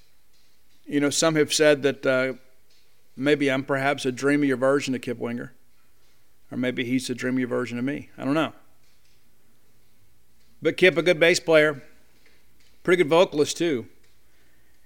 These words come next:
And I thought, too, you know, there's a new Beavis and Butthead movie coming out. And some of you think, "Steve, what is that? Beavis and Butthead, what are you talking about?" Listen, in the early and mid nineties, Beavis and Butthead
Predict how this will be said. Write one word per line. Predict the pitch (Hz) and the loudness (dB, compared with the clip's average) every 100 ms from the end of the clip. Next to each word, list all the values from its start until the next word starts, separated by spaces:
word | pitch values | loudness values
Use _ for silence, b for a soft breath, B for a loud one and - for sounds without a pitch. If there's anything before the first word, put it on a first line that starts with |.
| - | -2
And | 170 | 0
I | |
thought, | 175 185 - | 2 0 4
too, | 214 | 6
you | 202 170 | 6 4
know, | |
there's | 165 151 | 0 0
a | 165 | 2
new | 190 | 2
Beavis | 147 180 160 165 | 4 2 2 -2
and | 143 | 0
Butthead | 151 147 160 | 0 0 -2
movie | 143 147 156 | 0 0 0
coming | 165 160 | -2 -4
out. | 165 170 - | -6 -8 -10
And | 147 151 151 - - - | -2 -2 -2 -12 -20 -14
some | - 196 | -2 0
of | 185 | 0
you | |
think, | 156 156 | -2 -4
"Steve, | - 156 | -2 0
what | 185 226 | 2 0
is | - | -2
that? | 135 131 | -2 0
Beavis | 220 165 | 0 0
and | 131 | 0
Butthead, | 151 156 127 | 0 -2 -2
what | 160 | -6
are | |
you | |
talking | - 165 170 123 | -4 -4 -2 -8
about?" | 120 - | -8 2
Listen, | 208 180 123 - b b b b b b b - - - - - - 165 | 4 4 -6 -8 b b b b b b b -20 -20 -20 -20 -20 -16 -6
in | 185 | 2
the | 185 | 6
early | 190 202 190 | 6 6 4
and | 180 | 2
mid | 180 | 0
nineties, | 165 165 196 214 - | 2 0 0 -4 0
Beavis | 160 202 208 | 2 2 2
and | 170 147 | 0 2
Butthead | 165 151 143 131 135 | 0 2 0 0 -6